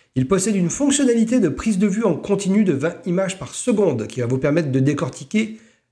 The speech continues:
un mouvement. Faisons un tour rapide du bestiau. Là, c'est le bouton qui sert à allumer le flash. On appuie dessus et comme indiqué à l'écran, on tourne la molette de commande pour l'activer. Ici, on trouve le bouton qui va vous permettre de changer de groupe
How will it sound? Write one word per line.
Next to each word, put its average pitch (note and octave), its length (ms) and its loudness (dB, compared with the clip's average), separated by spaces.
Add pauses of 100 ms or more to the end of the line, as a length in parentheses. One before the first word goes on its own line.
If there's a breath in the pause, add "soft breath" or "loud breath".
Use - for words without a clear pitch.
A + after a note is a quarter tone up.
un B3+ 80 4
mouvement. E3 420 -2 (1000 loud breath)
Faisons A#3+ 240 2
un C#4 60 4
tour C4+ 200 -2
rapide A3+ 320 -2
du F#3+ 100 0
bestiau. C#3 400 0 (320)
Là, D3 400 -2
c'est - 200 -2
le D3+ 40 2
bouton F#3+ 300 2
qui - 160 -4
sert F3+ 200 0
à D#3 100 4
allumer G#3 280 2
le G#3+ 100 2
flash. - 480 -6
On A#2+ 120 -6
appuie A#2+ 260 -4
dessus F3 460 2
et - 100 0
comme C3+ 240 0
indiqué B2+ 340 -2
à A#2 60 2
l'écran, F3+ 420 -2
on C#3+ 120 -2
tourne F3+ 260 0
la C#3+ 140 2
molette B2+ 240 2
de A#2+ 80 -2
commande G3+ 400 0 (260 loud breath)
pour C#4+ 140 0
l'activer. F3+ 560 0 (800 soft breath)
Ici, B3 400 2
on F3 100 2
trouve G3 220 -2
le F#3 80 4
bouton F3 300 -2
qui F3+ 100 -2
va C#3+ 80 2
vous C#3 120 0
permettre D#3 300 0
de C#3 120 2
changer D#3 320 -2
de C#3+ 40 2
groupe F#3 280 0